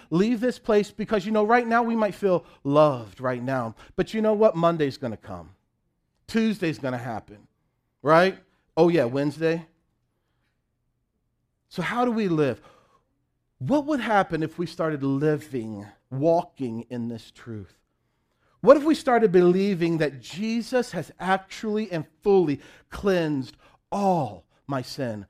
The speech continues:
from my account? What would happen if we started believing that intimacy with God is not some sort of fairy tale,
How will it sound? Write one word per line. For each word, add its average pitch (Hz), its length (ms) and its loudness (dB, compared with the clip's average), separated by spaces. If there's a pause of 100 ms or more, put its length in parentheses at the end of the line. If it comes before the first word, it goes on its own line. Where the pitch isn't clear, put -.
(160)
from 135 160 -4
my 120 180 -2
account? 117 520 -14 (260)
What 262 400 0
would 302 180 0
happen 180 480 -2
if 160 160 -6
we 214 400 -2 (220)
started 202 360 -2
believing 190 600 0
that 143 240 -4
intimacy 247 640 -4
with 233 240 -6
God 180 240 -2
is 156 140 -4
not 190 180 0
some 254 160 -8
sort 247 240 -4
of 254 80 -6
fairy 254 400 2
tale, 165 480 2